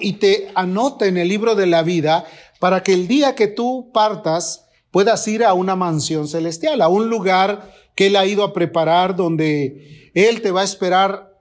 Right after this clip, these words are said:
con toda la amabilidad del mundo. Qué bonito es cuando llegas a un lugar y te reciben con gusto,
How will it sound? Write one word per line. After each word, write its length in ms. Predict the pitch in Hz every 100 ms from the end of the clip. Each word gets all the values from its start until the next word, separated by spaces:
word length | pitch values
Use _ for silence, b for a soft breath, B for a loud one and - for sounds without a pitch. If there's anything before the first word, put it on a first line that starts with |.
| _ _ _
con 360 | - 180 170 165
toda 260 | 233 247 226
la 100 | 185
amabilidad 640 | 175 165 175 175 196 202
del 160 | 196
mundo. 580 | 196 254 277 214 127 - _ _ _ _ -
Qué 140 | 208
bonito 460 | 220 208 220 214 202
es 140 | 208
cuando 340 | - 196 170 170
llegas 340 | 196 202 -
a 80 | 175
un 160 | 190
lugar 280 | 196 180 202
y 60 | 202
te 160 | 202
reciben 500 | 156 156 - 196 185
con 280 | 165 160 147
gusto, 720 | 143 196 190 - 196 190 180